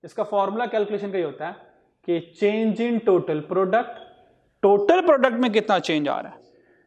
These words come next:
divided by change in labor, change in labor, change in labor या ब्रैकेट में वेरिएबल फैक्टर, ठीक हो जी,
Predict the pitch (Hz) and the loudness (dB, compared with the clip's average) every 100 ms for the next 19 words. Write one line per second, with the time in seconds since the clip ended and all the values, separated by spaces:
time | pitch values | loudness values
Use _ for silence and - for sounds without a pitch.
0 | - 156 208 190 214 214 240 240 214 214 | -12 -4 0 2 2 2 0 0 2 2
1 | 226 220 - - 202 202 208 180 226 233 | 0 -6 -18 -4 -2 0 0 0 -2 -2
2 | - - - 143 160 139 120 - - - | -8 -12 0 2 2 0 -4 -6 -20 -10
3 | 175 185 196 247 - - - - 156 151 | -6 -4 -2 -4 -6 -16 -20 -10 -8 -8
4 | - - - _ _ _ _ _ _ - | -10 -20 -20 _ _ _ _ _ _ -4
5 | 160 160 165 208 202 - _ _ _ _ | 0 0 -2 -4 -8 -16 _ _ _ _
6 | _ _ _ _ _ _ - 156 143 110 | _ _ _ _ _ _ -12 -6 -6 -6
7 | - - _ _ _ _ _ _ _ _ | -12 -20 _ _ _ _ _ _ _ _
8 | _ _ _ - 190 214 - - - - | _ _ _ 2 2 2 -2 -10 -16 -20
9 | - _ _ _ _ - 165 180 180 180 | -20 _ _ _ _ -6 -2 0 0 -4
10 | 180 180 190 - - 151 151 180 190 160 | -4 -6 -6 -12 -12 -2 2 4 4 0
11 | 143 - - - - - _ _ _ _ | -2 -10 -14 -16 -20 -20 _ _ _ _
12 | - - 294 226 | -6 0 2 2